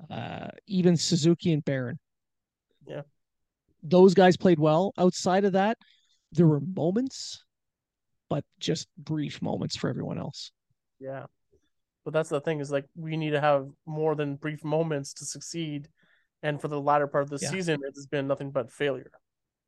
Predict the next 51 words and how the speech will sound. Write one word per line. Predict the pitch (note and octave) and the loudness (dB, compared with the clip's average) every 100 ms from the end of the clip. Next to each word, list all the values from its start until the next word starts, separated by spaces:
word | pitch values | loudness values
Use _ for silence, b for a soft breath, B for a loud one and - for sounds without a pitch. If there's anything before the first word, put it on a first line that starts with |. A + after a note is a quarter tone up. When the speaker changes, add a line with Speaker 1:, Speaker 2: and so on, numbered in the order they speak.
| _ _ _ _ | _ _ _ _
Speaker 2:
You | E3 D#3+ | -4 2
know, | D#3 | 4
like, | D3 C#3+ C3+ _ _ _ _ _ _ | 6 4 2 _ _ _ _ _ _
there's | F3+ F#3 | 0 4
a | |
lot, | G3 G3 F3 | 6 6 4
obviously | D#3+ D#3+ E3 F#3 E3+ | 0 -2 -2 -6 -4
there's | D#3+ C#3+ | -4 -2
been | E3+ | 0
a | F3 | 4
lot | D3 | 4
of | C3 | 4
bright | C#3+ D3 | 0 0
spots. | A#2+ C3 | -4 -6
You | C#3+ | -4
know, | C#3+ | -2
the | C#3+ | -2
beginning | D3 D3+ D3 | -4 -4 -4
of | D3 | -4
the | |
year | C#3+ C#3+ C#3+ C#3+ _ _ _ _ | -2 0 0 -2 _ _ _ _
when | C#3+ C3+ | -4 -2
we | C#3 | -4
had, | C3+ C#3+ C#3 | 0 2 2
like, | C3+ | -4
Suzuki | - D3+ D3+ D3 - D3 C3+ | -6 -8 -6 -6 -6 -6 -2
and | C3+ | -4
Caulfield | C3 C#3+ C3+ C#3+ C3 | 0 0 0 -2 -4
turning | - D3 C#3 | -4 -4 -4
heads, | C3+ C#3+ C3+ | 0 2 0
being | C#3+ C#3 | -2 -4
like, | C3 B2+ | -4 -2
"Oh | C#3+ F#3+ | -2 -2
shit, | C#3+ - - | -6 -8 -8
this | D#3+ F3 | -8 -8
is | |
a | D3+ | -2
dynamic | D3 C#3 D3 D3 | 2 2 0 -2
duo | D3 D3+ | -4 -6
we | D3 | -4
have | D#3+ | -6
to | E3 | -6
be, | B2+ A#2+ | -10 -10
like, | A#2+ - _ _ _ _ | -10 -12 _ _ _ _
weary | D3 D3 G3+ D#4 D3+ | -10 0 4 4 2
of." | A2+ - - _ _ _ _ _ _ _ _ _ - | -4 -12 -20 _ _ _ _ _ _ _ _ _ -2
You | E3 | 4
know, | E3 D3+ | 6 6
like, | D#3 C#3+ C3 | 6 4 4
and, | C#3+ | 0
like, | C#3+ C#3+ | 0 -2